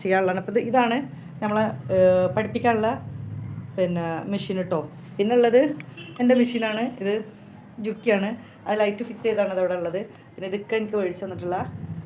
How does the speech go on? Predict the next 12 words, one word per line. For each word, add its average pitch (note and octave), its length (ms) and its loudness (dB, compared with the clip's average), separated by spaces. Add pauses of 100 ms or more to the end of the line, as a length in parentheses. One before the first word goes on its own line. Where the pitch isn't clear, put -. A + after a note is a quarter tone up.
(160)
ഒരു F#3 120 2 (420)
ട-, F#3+ 100 -2 (160)
ഇത് F3 100 0 (100)
സ്റ്റൂളാണ് F3 460 -2
ട്ടോ. F#3 80 0 (420)
പിന്നെ G#3 200 -4
അതിൻ്റെ A3 320 0
ലോക്ക് G3 260 0
മെഷീനാണ് F#3+ 400 -2 (140)
ഇരിക്കുന്നത്. E3+ 440 -2 (500)
പിന്നെ F#3+ 180 -6 (100)
ടേബിൾ, F3 220 -2